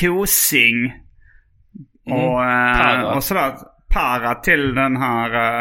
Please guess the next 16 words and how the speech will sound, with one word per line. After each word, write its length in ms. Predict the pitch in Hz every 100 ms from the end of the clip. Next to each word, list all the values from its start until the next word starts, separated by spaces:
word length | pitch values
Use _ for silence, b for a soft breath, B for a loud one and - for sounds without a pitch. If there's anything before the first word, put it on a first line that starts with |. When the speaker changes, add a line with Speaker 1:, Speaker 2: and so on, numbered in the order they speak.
| 117 -
Speaker 1:
eh, 80 | 117
podden. 480 | - 147 110 107 104 -
Ni 160 | - 147
som 260 | 143 135 -
pyntar 720 | 165 165 190 - - 113 135
lite. 420 | 175 170 - - - B B B
Ni 140 | - 151
får 220 | - 175
tillgång 420 | - 170 165 139
Speaker 2:
Mm. 100 | 135
Speaker 1:
till 120 | -
massor 760 | 131 143 156 175 - - 139 139
av, 420 | 147 123 123 123
eh, 540 | 123 123 120 117 87 - - - - - _ -
Patreon-exklusivt 1200 | 180 - - 120 117 117 - - 127 - 120 117
material. 420 | 123 - - -